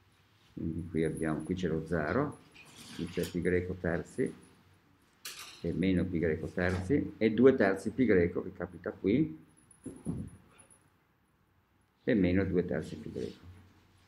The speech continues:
Il primo fattore, che era coseno x meno un mezzo, è positivo nell'intervallo tra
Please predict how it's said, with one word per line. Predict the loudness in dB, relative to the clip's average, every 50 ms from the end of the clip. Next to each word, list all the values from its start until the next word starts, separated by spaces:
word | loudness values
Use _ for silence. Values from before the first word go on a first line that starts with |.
| _ _ -20 -20 -20 _ _ _ _ _ -20 -20 -20 -20 -20 -20 -20 _ _ _ _ _ _ _ _ _ _ _ _ -20 -20 -20 -20 -20 -12 -6
Il | -4 -2 0
primo | 4 6 6 8 6
fattore, | 6 4 2 4 8 10 10 12 10 10 8 4 2 -2 -8 -12 -18 -20 -20 -20 -20 -20 -20 -20 -20 -20 _ _ -14 -12 -12 -12 -14 -18 -20 _ _ -20 -20 _ _ _ _ _ _
che | -8 -4
era | -2 0 2 2 2 2 0 -2 -4 -10 -16 -20 -20 -20 _ _ _ _ _ _ _ _ _ _
coseno | -2 0 2 2 4 4 4 4 4 4 2 2 0
x | -2 -4 -2 -2 -2 -2 -2 -4 -10 -16 -20 -20 -20 _ _ _
meno | 0 2 2 4 4 4 2 2
un | 2 4
mezzo, | 4 4 4 4 2 2 2 2 2 0 -4 -10 -20 -20 -20 _ _ -20 -20 _ _ _ _ _ _ _ _ _ _ _ _ _ _ _ _ _
è | -2 -2 0
positivo | 0 0 0 0 0 -2 -4 -2 -2 0 0 2 4 4 4 4 2 -2 -8 -12 -18 -20 -20 -20 -20 -20 _ _ _ _ _ _ _ _ _ _ _ _ _ _ _ _ _ _ _ _ _ _ _ _ _ _ _ _ _ _ _ _ _ _ _ _ _ _ _ _ _ _ _ _ _ _ _ _ _ _ _ _ _ _ _ -16 -6
nell'intervallo | -2 0 2 4 4 4 4 4 4 4 4 4 4 4 4 4 2 2 2
tra | 2 2 2 2 2 0 -4 -10